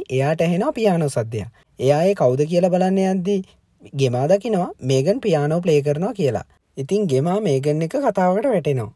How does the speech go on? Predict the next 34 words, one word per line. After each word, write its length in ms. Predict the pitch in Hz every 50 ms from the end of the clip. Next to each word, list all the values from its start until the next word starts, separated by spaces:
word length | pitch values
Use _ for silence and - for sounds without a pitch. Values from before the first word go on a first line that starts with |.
| _
කොහොම 320 | - - 135 131 135 160 175
හරි 180 | 185 196 208
ගෙමා 300 | 160 143 131 127 135 147
හදන්නේ 420 | 170 185 190 220 214 202 190 302 381 -
මේගන්ව 500 | 131 135 131 127 127 139 143 143 165 202
ෂට් 300 | 285 359 - 170 156 156
ඩවුන් 240 | 143 143 165 208 233
කරන්න. 300 | - 196 170 139 123 107 90 - _ _ _ _ -
ඉතින් 220 | 131 135 170 170 175
එයා 200 | 175 190 208 233
කලින් 340 | - 139 123 127 147 175 175
වගේම 400 | 151 131 143 175 185 190 180 160 175 294 _ _ _ _
මේගන්ව 400 | - 123 127 127 135 143 151 180
ෂට් 200 | 202 - 135 123
ඩවුන් 240 | 131 139 135 143 147
කරන්න 280 | 147 165 165 196 285 -
හදනවා. 320 | 226 165 147 127 104 - - _ _
හැබැයි 320 | - 131 135 165 190 208 202
මේ 180 | 165 143 139 139
වෙලාවේ 420 | 165 196 226 254 247 202 165 196 285 - _ _ _ _ -
මේගන් 400 | 135 135 139 139 143 151 190 302 -
එයාව 280 | - - 131 131 135 160
ෂට් 220 | 185 - 143 117
ඩවුන් 240 | 123 127 135 143 156 147
කරන්න 280 | - 175 180 185 185 165
නොදී 320 | 147 143 151 165 180 160 233 - _ _ -
ගෙමාට 400 | 143 147 143 143 143 147 147 202
ගහනවා. 420 | 196 196 185 180 175 160 120 101 92 - _ _ _
ඉතින් 260 | _ - 151 208 214 196
මේ 160 | 151 139 143
සද්දෙට 400 | 143 180 185 196 185 226 202 269 -
කේ 180 | - 160 151
ඩීත් 240 | 156 165 214 254 -
නැගිටිනවා. 480 | 208 202 170 165 139 123 113 104 95